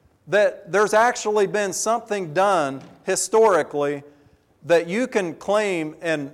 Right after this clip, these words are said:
and walk in with confidence that there can be, the power of sin over you does not have the final word. It was crucified with Christ at the cross. "I am crucified with Christ.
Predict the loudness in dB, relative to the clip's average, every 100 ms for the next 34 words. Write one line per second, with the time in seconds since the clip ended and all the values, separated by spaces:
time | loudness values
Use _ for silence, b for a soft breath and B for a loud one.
0 | -12 -8 -4 2 6 4 2 -4 -4 -6
1 | -10 -20 _ _ _ _ _ -2 0 0
2 | 0 2 2 -2 -4 -2 -4 -4 -2 -2
3 | 0 0 0 -2 -2 -2 -2 -8 -6 -2
4 | 2 4 4 4 2 -2 -2 0 0 0
5 | -2 -2 -4 -4 -4 0 2 2 2 2
6 | 2 0 -4 -2 -2 -4 -6 -6 -6 -8
7 | -12 b b b -2 -2 0 -4 -4 -2
8 | -2 -2 -2 4 4 4 -2 -2 2 4
9 | 4 0 -8 -8 -6 2 4 4 0 -10
10 | b b b 0 2 2 -2 -4 -6 -6
11 | 0 4 4 2 -2 -2 2 4 4 -2